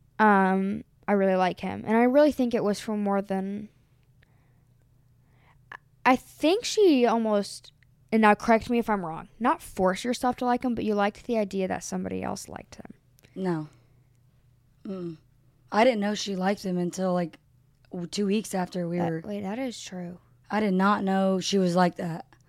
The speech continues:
Speaker 1: Because then she texted you
Speaker 2: I
Speaker 1: that,
Speaker 2: did
Speaker 1: and
Speaker 2: not.
Speaker 1: that's when
Speaker 2: I
Speaker 1: you
Speaker 2: don't
Speaker 1: find out.
Speaker 2: care about anybody liking my man because I've had to deal with
Speaker 1: No,
Speaker 2: that
Speaker 1: she saw
Speaker 2: shit.
Speaker 1: him live, and she's like, "Oh my gosh, like, he's cute." And
Speaker 2: I
Speaker 1: so then
Speaker 2: actually,
Speaker 1: we,
Speaker 2: like, I liked the way
Speaker 1: so
Speaker 2: that
Speaker 1: then
Speaker 2: he
Speaker 1: y'all
Speaker 2: was.
Speaker 1: started
Speaker 2: I liked the way that he
Speaker 1: talking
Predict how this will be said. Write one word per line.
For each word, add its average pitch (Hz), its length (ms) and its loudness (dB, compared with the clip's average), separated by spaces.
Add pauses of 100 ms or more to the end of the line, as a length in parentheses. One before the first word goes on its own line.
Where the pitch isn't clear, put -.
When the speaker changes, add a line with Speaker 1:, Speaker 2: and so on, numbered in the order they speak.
(120)
Speaker 1:
Because 220 220 0
then 208 100 -2
she 185 120 -6
texted 190 420 -4
you 233 60 -2
Speaker 2:
I 208 80 2
Speaker 1:
that, - 60 2
Speaker 2:
did - 20 0
Speaker 1:
and 190 100 2
Speaker 2:
not. 196 80 2
Speaker 1:
that's 190 180 2
when - 20 2
Speaker 2:
I 220 40 4
Speaker 1:
you - 20 4
Speaker 2:
don't 220 120 4
Speaker 1:
find 170 120 -2
out. 190 40 -4
Speaker 2:
care 208 280 2
about 196 280 0
anybody 196 380 0
liking 180 340 -2
my 170 140 0
man 165 340 0
because 175 240 -6
I've 196 220 2
had 190 300 2
to 165 60 -8
deal 165 200 -4
with 165 80 -2
Speaker 1:
No, 202 100 4
Speaker 2:
that - 60 2
Speaker 1:
she 240 100 2
saw 311 180 8
Speaker 2:
shit. 302 80 6
Speaker 1:
him 247 80 2
live, 233 240 8
and 220 140 0
she's 220 240 -8
like, 185 260 -6
"Oh 185 80 -10
my 175 240 -12
gosh, 180 520 -16 (120)
like, - 140 -20 (100)
he's 214 280 -14
cute." 196 520 -2 (480)
And 233 100 2
Speaker 2:
I 247 40 6
Speaker 1:
so 269 80 4
then 294 140 8
Speaker 2:
actually, 247 60 4
Speaker 1:
we, 311 140 8
Speaker 2:
like, 208 180 2
I 214 140 4
liked 226 280 2
the 202 80 -4
way 214 120 0
Speaker 1:
so 220 60 0
Speaker 2:
that 285 80 6
Speaker 1:
then 320 100 4
Speaker 2:
he 330 60 4
Speaker 1:
y'all 349 80 10
Speaker 2:
was. - 80 6
Speaker 1:
started 269 240 6
Speaker 2:
I 196 60 -2
liked 190 220 -2
the 196 80 -4
way 202 80 2
that 180 200 8
he 185 60 -2
Speaker 1:
talking 208 120 2